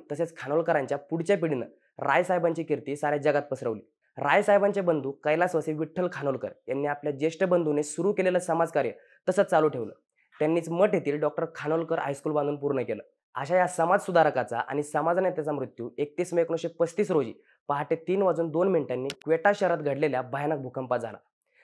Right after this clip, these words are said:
त्यांच्या कुटुंबातील तेरा सदस्यांचा दुर्दैवी मृत्यू या भूकंपात झाला. क्वेटातील साठ हजार लोकांचा मृत्यू या भूकंपात झाला होता.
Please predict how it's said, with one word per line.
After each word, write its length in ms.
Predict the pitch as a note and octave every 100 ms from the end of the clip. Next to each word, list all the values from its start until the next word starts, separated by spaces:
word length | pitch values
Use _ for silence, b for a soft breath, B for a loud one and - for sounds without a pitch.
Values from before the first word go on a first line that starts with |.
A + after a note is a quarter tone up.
| b
त्यांच्या 240 | C3+ C3+ D3
कुटुंबातील 680 | D3 D#3 E3+ C#3+ C3+ C3
तेरा 180 | D3 D3+
सदस्यांचा 560 | E3 C#3+ D3 D3 B2+ C#3
दुर्दैवी 460 | C3 C#3 C#3+ F3
मृत्यू 280 | E3+ C#3 C3+
या 60 | C#3+
भूकंपात 380 | C3 C3 B2 B2
झाला. 200 | A2 G#2+ - _ _ _ _ -
क्वेटातील 400 | D#3 D3+ F3 E3
साठ 380 | - D3 D#3
हजार 160 | D#3 D#3+
लोकांचा 340 | D#3 D#3 D3+
मृत्यू 260 | D3+ D3 D#3
या 40 |
भूकंपात 380 | C#3 B2+ C3 C#3
झाला 200 | B2 A#2+
होता. 140 | G#2+